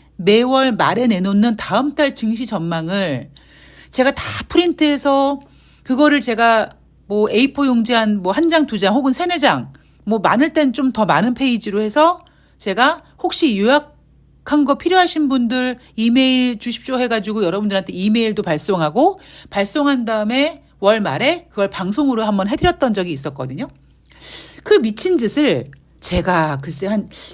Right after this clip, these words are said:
일 년, 한 이 년 가까이 했던 것 같아요. 그러니까 나중에는 안 했죠. 왜? 진짜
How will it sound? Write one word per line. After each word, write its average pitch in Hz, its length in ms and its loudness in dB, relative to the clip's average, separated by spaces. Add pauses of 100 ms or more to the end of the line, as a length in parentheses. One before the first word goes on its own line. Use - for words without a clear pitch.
일 381 160 6
년, 381 200 0
한 294 140 0
이 220 180 4
년 403 160 2
가까이 208 340 2
했던 247 220 0
것 311 80 2
같아요. 131 480 -4 (1080)
그러니까 208 180 2
나중에는 294 680 4 (720)
안 220 180 2
했죠. 262 340 0
왜? 165 400 -2 (380)
진짜 - 420 -2